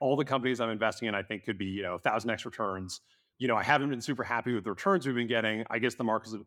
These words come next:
markups have been nice." And, you know, obviously this is an anecdote, but I think it was telling that, like, I, I do think the structure exists. Like, it's, there's not, there is a correlation. It's hard to have a lot of markups and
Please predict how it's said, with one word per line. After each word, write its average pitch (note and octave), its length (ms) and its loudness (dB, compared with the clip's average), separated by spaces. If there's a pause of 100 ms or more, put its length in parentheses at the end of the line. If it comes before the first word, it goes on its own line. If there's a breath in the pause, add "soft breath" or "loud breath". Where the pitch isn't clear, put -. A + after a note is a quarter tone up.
markups G#2 360 -2
have G2+ 100 -18
been F#2 120 -20
nice." - 320 -14 (560)
And, D3+ 260 4
you F3 60 6
know, G#2 180 2 (100)
obviously C3 380 0 (100)
this B2+ 160 0
is A#2+ 80 -6
an A2 100 0
anecdote, F3 540 2
but A#2+ 120 0
I A2 80 0
think B2+ 140 -4
it A#2 80 -4
was A#2 180 -8
telling A2 480 -2
that, G2 140 -4
like, F#2 200 -10 (280)
I, D#3+ 180 0
I D3+ 100 6
do D#3 160 4
think D3 160 -2
the C#3 60 -2
structure C3 320 -2
exists. F2+ 280 -8
Like, A#2 120 -4
it's, G#2+ 140 -2
there's B2+ 220 2
not, C#3 320 2 (100)
there C3 160 2
is F3 120 4
a G3+ 40 -2
correlation. E3+ 680 0
It's C3 140 -12
hard D3 240 4
to C#3 80 0
have C3+ 140 0
a - 20 4
lot A#2 240 2
of G#2 60 -4
markups G#2+ 560 -2 (500)
and G2+ 560 0